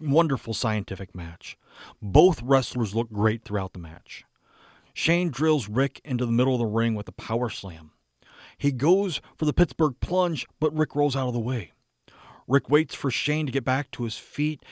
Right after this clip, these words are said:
kicks him in the stomach, and tosses him across the ring with a double underhook suplex. He then nails the Rude Awakening for the pin. Your winner, Ravishing Rick Rude, in a time of twenty-nine minutes, thirty-three seconds.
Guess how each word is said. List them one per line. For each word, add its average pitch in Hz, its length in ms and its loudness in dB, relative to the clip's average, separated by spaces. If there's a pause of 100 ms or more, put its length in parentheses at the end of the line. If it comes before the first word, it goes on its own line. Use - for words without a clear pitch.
(360)
kicks - 280 4
him 160 100 2
in 135 80 2
the 127 80 0
stomach, 135 340 0
and 120 160 -4
tosses 156 380 -4
him 147 100 -4
across 139 420 -6
the 131 80 -8
ring 127 400 -2 (240)
with 104 160 -6
a 113 40 -6
double 135 260 4
underhook 113 320 2
suplex. - 840 -8 (360)
He 117 140 0
then 151 400 2
nails 127 500 4 (200)
the 110 80 0
Rude 117 200 8
Awakening 101 720 0 (320)
for - 160 -4
the 92 80 -2
pin. 90 600 2 (300)
Your 113 120 6
winner, 135 460 6 (280)
Ravishing 156 460 4
Rick 123 220 -4
Rude, 110 360 -2 (320)
in 107 80 -4
a 110 60 2
time 110 260 0
of 98 140 -6
twenty-nine 127 540 4
minutes, 95 360 -6 (320)
thirty-three 95 440 4
seconds. - 560 -14